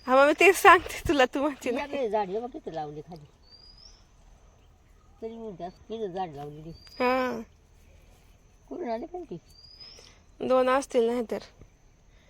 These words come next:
Speaker 1: का कलम केला?
Speaker 2: नाही, नाही, झाडच लावलेली आहे बघ खाली.
Speaker 1: दोन वेगवेगळी झाड आहेत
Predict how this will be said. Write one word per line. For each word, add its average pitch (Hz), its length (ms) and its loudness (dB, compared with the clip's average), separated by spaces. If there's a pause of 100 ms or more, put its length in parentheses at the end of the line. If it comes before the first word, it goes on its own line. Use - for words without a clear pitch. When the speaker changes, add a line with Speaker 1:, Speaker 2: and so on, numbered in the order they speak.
(580)
Speaker 1:
का 220 80 0
कलम 285 340 2
केला? 226 240 -2 (580)
Speaker 2:
नाही, 202 200 -10
नाही, 180 160 -10 (400)
झाडच 208 340 -6
लावलेली 180 360 -8
आहे 165 100 -12
बघ - 180 -20
खाली. 175 120 -16 (920)
Speaker 1:
दोन 285 200 4
वेगवेगळी 277 480 2
झाड 294 200 0
आहेत 233 100 0